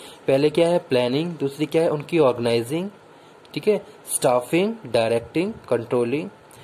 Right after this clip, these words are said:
तो सारी चीज़ें आप सारे manager functions बहुत effectively perform कर सकते हो क्योंकि overall सारी चीज़ों पे आपका control है।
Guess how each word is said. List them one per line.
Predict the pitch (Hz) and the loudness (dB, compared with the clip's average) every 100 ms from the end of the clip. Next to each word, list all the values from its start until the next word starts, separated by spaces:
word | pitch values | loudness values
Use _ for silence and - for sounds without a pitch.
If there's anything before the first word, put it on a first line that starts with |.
| - - - | -20 -20 -8
तो | 202 | -2
सारी | 202 185 208 | 2 4 2
चीज़ें | 220 208 | 2 4
आप | 214 208 | 4 4
सारे | 170 165 | 2 2
manager | 190 185 180 180 | 4 4 4 2
functions | 180 180 165 185 180 | 2 0 0 -2 2
बहुत | 175 175 143 | 0 0 -2
effectively | 147 135 - 151 170 | 0 0 0 0 0
perform | 143 139 143 156 | 0 0 -2 0
कर | 139 131 | 0 2
सकते | 139 - 165 | -2 -2 -2
हो | |
क्योंकि | 165 160 170 | -2 -2 -2
overall | - 139 156 170 180 | 0 2 4 4 4
सारी | 175 139 143 | 2 0 0
चीज़ों | 151 151 151 | 0 2 4
पे | 151 | 2
आपका | 135 - | 2 -2
control | 135 131 120 127 170 - - | 0 -2 0 0 0 -4 -6
है। | 110 | -6